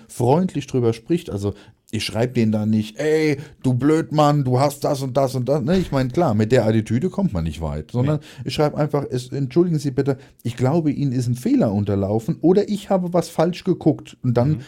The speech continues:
Speaker 1: guckt man einfach zusammen nochmal drüber, ja, und dann wird man sich einig. Das ist doch, ist doch kein Problem.
Speaker 2: Nee.
Speaker 1: Ja. Also in der Regel nicht.
Speaker 2: Nee.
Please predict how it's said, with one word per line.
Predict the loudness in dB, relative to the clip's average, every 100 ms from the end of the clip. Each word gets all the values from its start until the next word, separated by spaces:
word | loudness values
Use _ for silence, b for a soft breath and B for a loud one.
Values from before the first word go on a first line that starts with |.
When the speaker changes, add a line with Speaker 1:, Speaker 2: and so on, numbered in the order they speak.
| B -2
Speaker 1:
guckt | -2 0
man | -2
einfach | -2 -2 -4
zusammen | -2 0 0 0 -2
nochmal | -2 -2 0 2
drüber, | 2 2 2 0 -2 -4 -4
ja, | -2 -2
und | -2 -2
dann | 0 -2
wird | -4 -2
man | -4
sich | -4 -6
einig. | -2 0 -2 -4 -8
Das | -10 -8
ist | -8
doch, | -8 -8
ist | -8 -6
doch | -6
kein | -4 -4
Problem. | -2 -4 -4 -6 -10 -16
Speaker 2:
Nee. | -12 -10
Speaker 1:
Ja. | -10 -14 B B B
Also | -4 -2 -2 -2
in | 0
der | 2
Regel | 2 0 -4
nicht. | -6 -12 -18 b b b
Speaker 2:
Nee. | -16